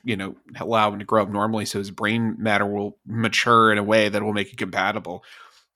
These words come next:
They, they don't, uh, really address it at all, except to say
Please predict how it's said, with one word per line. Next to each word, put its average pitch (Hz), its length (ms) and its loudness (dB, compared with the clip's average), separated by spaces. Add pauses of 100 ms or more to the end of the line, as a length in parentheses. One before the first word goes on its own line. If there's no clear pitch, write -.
(180)
They, 131 220 0
they 143 160 -2
don't, 185 240 2
uh, 127 80 -6 (420)
really 147 480 0
address 127 440 0
it 113 80 -2
at 98 120 -6
all, 120 400 0 (840)
except - 320 -8
to 104 80 -10
say 107 440 -2